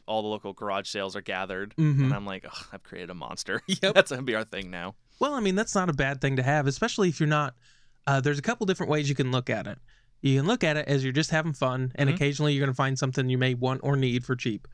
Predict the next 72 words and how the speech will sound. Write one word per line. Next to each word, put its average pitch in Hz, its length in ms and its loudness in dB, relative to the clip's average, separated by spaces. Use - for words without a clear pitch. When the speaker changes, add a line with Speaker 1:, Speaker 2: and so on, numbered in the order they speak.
Speaker 1:
Yep. 190 120 -2
Speaker 2:
The 135 140 4
other 240 200 2
way 139 140 2
you 117 120 -2
could 131 160 -2
look 127 180 -2
at 120 140 -2
it 120 120 -4
is 135 160 2
you 156 80 2
could 143 120 0
actually 151 300 -2
make 131 200 2
a 123 40 -2
hobby 139 380 2
out 113 100 -2
of 120 100 0
it. 110 140 -2
And 135 60 0
there's, 190 300 0
uh, 135 280 0
quite 175 240 0
Speaker 1:
Oh, - 20 0
Speaker 2:
a - 40 -4
few 165 160 0
people 151 300 2
that 127 140 0
do, 135 120 6
like, 127 140 2
garage 127 320 0
sale 123 180 0
flipping. 147 560 -2
Speaker 1:
Yeah, 127 200 2
just 104 140 -8
buy 98 140 -2
and 98 80 -8
sell. 92 300 -4
That's, 156 100 6
Speaker 2:
Buy 135 140 4
and 135 120 -2
sell 131 140 2
Speaker 1:
I - 40 -2
mean, 131 40 -6
Speaker 2:
stuff. 127 180 2
Speaker 1:
that, 160 160 4
that's, 185 240 0
I 147 120 2
got 143 200 2
my, 117 380 -2
that's 131 220 0
where 110 80 0
I 104 40 0
got 101 220 -2
my, 92 320 -8
my, 101 160 -8
my 101 240 -6
shop 95 240 -4
vac. - 300 -14
That's 110 180 -6
literally, 110 320 0
like, 101 160 -2
he's 110 220 -4
a, 104 180 -4
it 113 80 -4
was 101 120 -8
a 101 40 -4
gentleman 110 400 -4
or 98 80 -6
a 95 60 -8
family 90 300 -10
that 87 180 -10